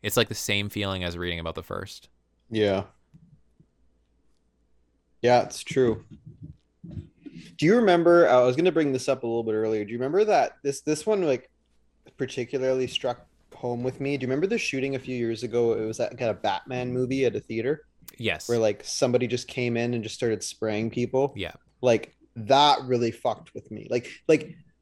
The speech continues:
Speaker 2: any, like, honestly, all, all public shootings are about what I'm, are, are sort of the situation, like, what I'm gonna say. But, you know, when you go to something and you, like,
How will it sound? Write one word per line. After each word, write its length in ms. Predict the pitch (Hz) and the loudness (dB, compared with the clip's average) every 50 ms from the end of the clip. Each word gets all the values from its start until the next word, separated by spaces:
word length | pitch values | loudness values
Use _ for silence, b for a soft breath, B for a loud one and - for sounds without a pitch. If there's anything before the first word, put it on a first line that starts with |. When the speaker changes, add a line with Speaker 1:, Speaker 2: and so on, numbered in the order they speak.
| _ _ | _ _
Speaker 2:
any, 200 | 170 196 220 - | 4 4 4 6
like, 260 | - 175 165 - - - | 4 4 2 2 0 2
honestly, 420 | 175 180 214 277 302 - 294 214 | 4 6 6 4 4 4 4 4
all, 480 | - - 123 127 139 160 170 170 - - - | 4 6 6 6 8 8 6 6 4 2 4
all 340 | 151 160 180 226 220 - - - _ | 6 8 8 6 6 2 -6 -10 _
public 280 | - 165 165 156 147 - | 0 0 0 0 -4 -6
shootings 380 | - - 139 139 139 139 120 | -4 -4 -4 -4 -4 -4 -2
are 240 | 110 117 123 120 120 | 0 0 0 0 -2
about 320 | 110 101 107 104 110 120 | -4 -4 -4 -4 -4 -4
what 120 | 131 143 147 | -4 -2 -2
I'm, 220 | 147 147 147 - - _ _ _ 131 - - - | -2 -2 -4 -8 -12 _ _ _ -12 -12 -8 -4
are, 340 | 123 123 123 127 - - - - _ | -2 -2 0 0 -2 -4 -6 -8 _
are 120 | 127 131 123 | -2 0 0
sort 220 | 127 - 135 123 | 0 0 2 2
of 80 | 131 131 | 2 0
the 80 | 139 | -2
situation, 600 | 131 - 147 127 - 127 131 123 120 - - 135 135 | -2 -4 -4 -2 0 0 0 0 0 -2 -4 -4 -4
like, 160 | 123 107 - | -4 -2 -4
what 100 | 123 117 | -4 -4
I'm 100 | 113 117 | -4 -6
gonna 160 | 117 110 110 | -6 -6 -6
say. 300 | - - - 123 127 151 | -4 0 2 4 4 4
But, 180 | 147 147 - 131 | 4 2 0 2
you 120 | 139 156 | 2 4
know, 100 | 180 208 | 6 6
when 120 | 214 196 160 | 6 4 2
you 80 | 139 | 2
go 200 | 107 135 127 123 | 2 2 2 2
to 80 | 127 131 | 2 0
something 400 | - 151 143 123 - 151 147 143 | -2 -4 -6 -6 -6 -6 -4 -4
and 80 | 131 | -4
you, 80 | 120 113 | -4 -4
like, 140 | 110 104 | -4 -4